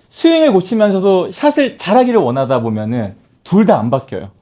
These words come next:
그리고 레슨 받을 때는 이게 뭔가 변한 것 같은데 이제 혼자 연습하다가 보면 뒷땅도 나고 탑핑도 날 거잖아요.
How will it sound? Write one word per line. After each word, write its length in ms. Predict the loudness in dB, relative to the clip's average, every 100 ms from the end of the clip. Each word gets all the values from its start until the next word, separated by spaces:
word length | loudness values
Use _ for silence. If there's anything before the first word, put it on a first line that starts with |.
| _ _ _ _ _
그리고 260 | 2 2
레슨 320 | 2 0 0 0
받을 260 | 2 0
때는 380 | 0 0 0 -2
이게 240 | -2 -2
뭔가 320 | 0 -2 -2 -2
변한 260 | 0 0
것 80 | 0
같은데 600 | -4 -6 -4 -2 -4 -6 _ -20 _
이제 80 | -4
혼자 280 | 0 2
연습하다가 720 | 0 -2 -6 -6 -4 -4 -4
보면 380 | -4 -4 -4 -6
뒷땅도 380 | -6 -2 -2 -2
나고 180 | -4 -6
탑핑도 340 | -8 -8 -6
날 140 | -4 -6
거잖아요. 460 | -6 -6 -8 -12